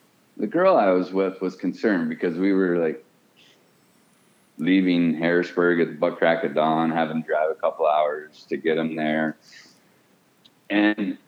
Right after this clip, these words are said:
drop off Andrew, I'm walking back out to my car, and I'm starting to shoot her a text, like,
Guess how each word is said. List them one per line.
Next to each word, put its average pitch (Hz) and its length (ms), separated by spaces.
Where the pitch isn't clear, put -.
drop 131 280
off 131 240
Andrew, 107 480
I'm 95 260
walking 123 400
back 113 360
out 113 260
to - 60
my 90 140
car, 78 520
and 90 680
I'm 95 120
starting 117 400
to 98 80
shoot 117 260
her 101 140
a - 120
text, 113 400
like, 90 360